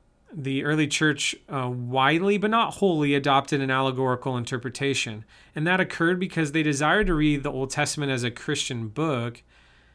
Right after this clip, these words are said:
because the disciples had said everything points to Christ, but then it got weird. They just tried to make everything about the church instead of everything about Christ. Here's an example from the,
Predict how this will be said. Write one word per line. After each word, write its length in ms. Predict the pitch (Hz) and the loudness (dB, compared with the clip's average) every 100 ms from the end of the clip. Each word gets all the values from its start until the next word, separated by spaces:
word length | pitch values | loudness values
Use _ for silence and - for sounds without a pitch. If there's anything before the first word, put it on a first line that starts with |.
| _ _ _ | _ _ _
because 320 | 143 156 147 | -4 0 -2
the 80 | 147 | -2
disciples 520 | 127 - 147 165 151 | -4 2 2 2 -2
had 120 | 127 113 | -2 -4
said 220 | - 131 | -2 0
everything 340 | 131 135 131 | 2 2 0
points 260 | 120 135 120 | -4 -6 -6
to 80 | 123 | -8
Christ, 600 | - 156 180 127 113 - | -4 0 2 0 -4 -6
but 160 | 135 123 - | -6 -6 -8
then 140 | - 151 | -4 -2
it 60 | |
got 240 | 151 123 113 | 0 0 -2
weird. 600 | 131 175 240 107 107 120 _ _ _ _ | -2 -2 0 -2 -4 -10 _ _ _ _
They 100 | - | -4
just 240 | 135 156 - | -2 -4 -4
tried 200 | - 170 | -4 -2
to 80 | 160 | 0
make 200 | 151 147 | -2 -4
everything 400 | 143 139 147 151 | -4 -2 -2 -2
about 260 | 143 131 123 | -2 -2 -4
the 80 | - | -8
church 680 | - - 208 170 120 120 - | -8 -4 0 0 0 -4 -8
instead 320 | 123 - 147 | -6 -4 -2
of 120 | 135 | -2
everything 340 | 127 123 127 123 | -2 -2 -4 -6
about 260 | 110 107 | -6 -10
Christ. 640 | - - 127 101 - - - _ _ _ _ _ - | -12 -4 -4 -4 -8 -12 -18 _ _ _ _ _ -4
Here's 220 | 160 147 | -2 0
an 80 | 160 | 0
example 500 | 135 131 139 139 127 | 0 0 0 0 -4
from 380 | - 127 120 120 | -4 -4 -4 -4
the, 340 | 120 120 - | -4 -4 -6